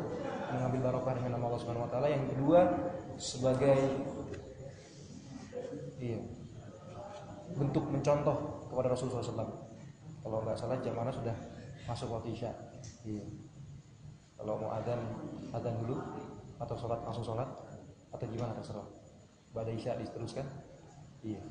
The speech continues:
Insyaallah ba'da Isya kita lanjutkan masih dengan pembahasan yang sama. Bismillah subhanahu wa taala.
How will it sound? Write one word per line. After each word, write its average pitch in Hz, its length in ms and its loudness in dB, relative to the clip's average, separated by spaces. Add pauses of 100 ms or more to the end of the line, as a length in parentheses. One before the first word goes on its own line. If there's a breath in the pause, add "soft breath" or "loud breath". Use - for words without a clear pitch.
(600)
Insyaallah 113 480 2
ba'da 113 320 2
Isya 123 320 0 (680)
kita 110 180 -2
lanjutkan 107 400 0 (1160)
masih 117 260 -6
dengan 110 300 -2
pembahasan 110 340 -2
yang 107 140 -2
sama. 113 320 0 (720)
Bismillah 110 340 0
subhanahu 110 600 -4
wa 110 40 -6
taala. 110 580 -4